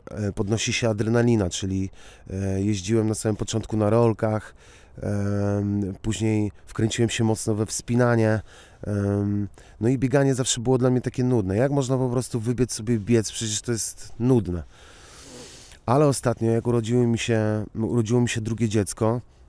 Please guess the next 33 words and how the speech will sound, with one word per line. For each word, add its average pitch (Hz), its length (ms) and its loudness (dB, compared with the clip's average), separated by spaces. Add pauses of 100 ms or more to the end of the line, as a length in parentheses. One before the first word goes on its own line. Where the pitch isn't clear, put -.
(420)
e, 107 320 0 (1500)
a, 107 220 2
mm, 95 480 -6
chcąc 127 300 2
bę-, 123 180 2 (100)
będąc, 113 560 0 (260)
<laughs> - 300 -6
znaczy 120 240 -2
chciałem, 151 320 4
chciałem 156 280 4
być 143 160 0
cały 147 220 2
czas, - 400 0
e, 127 220 0
w - 100 -12
akcji. - 460 -2 (360)
No 123 120 4
i 139 280 4 (500)
najlepszym 135 840 4
do 127 120 2
tego, 135 500 2 (340)
e, 117 40 -2
tematem, 120 540 0
najprostszym 127 960 2 (320)
jest 123 140 0
po 151 80 -2
prostu 156 260 -4
założyć 180 400 4
buty 127 300 0
i 190 80 2
wybiec 190 300 0
z 170 140 -2
domu. 123 340 6